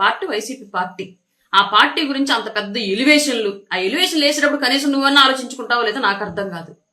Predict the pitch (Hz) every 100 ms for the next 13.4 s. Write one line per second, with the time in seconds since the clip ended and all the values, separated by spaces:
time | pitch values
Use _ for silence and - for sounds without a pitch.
0 | _ _ _ 214 214 453 427 - 339 330
1 | 277 339 349 285 311 - 277 277 - 285
2 | 262 247 302 277 285 311 294 269 311 302
3 | 285 269 277 302 294 269 294 277 262 254
4 | 269 262 247 302 294 285 254 240 233 -
5 | 339 285 247 247 277 254 262 240 214 208
6 | 285 330 320 320 247 269 285 302 294 285
7 | 277 277 269 247 247 247 - _ _ _
8 | _ _ 277 262 277 294 311 294 269 269
9 | 254 - 247 269 311 302 277 285 294 285
10 | 277 262 214 240 277 277 - 359 302 233
11 | 202 240 196 170 180 - _ _ - 226
12 | 247 240 294 285 277 254 247 269 - 302
13 | 269 190 165